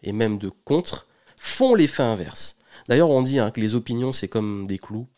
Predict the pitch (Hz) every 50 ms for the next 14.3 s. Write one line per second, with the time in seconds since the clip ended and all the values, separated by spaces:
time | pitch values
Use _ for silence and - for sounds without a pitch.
0 | _ _ - 113 107 107 101 107 - 107 101 - 104 - - - 107 107 - -
1 | - 98 92 - - 92 - 110 117 - - - - 147 135 - 175 156 - -
2 | 135 117 117 - 123 117 131 123 113 107 104 117 - - - - - - - -
3 | - 214 - - 127 131 135 127 - - 113 113 110 110 101 82 - - - 156
4 | 160 156 - 131 120 123 123 - 143 156 156 - 123 - _ _ _ _ _ _
5 | _ _ - - - - - 151 156 156 156 156 139 120 - 123 117 117 - 131
6 | 127 123 127 143 151 139 123 117 113 110 123 117 120 127 131 139 131 127 - -
7 | 113 110 104 98 _ _ _ _ _ _ _ _ _ _ _ _ _ _ - 135
8 | 135 127 - 131 147 131 127 - 143 143 143 - - 123 113 110 - _ - -
9 | - - _ _ _ - - 131 131 131 127 127 127 120 117 123 120 120 117 131
10 | 151 151 123 - - 113 113 117 117 113 107 - - 117 110 107 113 107 104 101
11 | 117 135 143 - - 131 - - 127 - - 104 - - 120 - - 117 110 104
12 | 104 104 107 101 101 110 120 135 135 104 95 92 92 95 101 104 110 107 101 -
13 | - - 131 123 - - 113 113 110 107 107 110 107 - 120 - - 104 98 104
14 | 101 101 117 131 131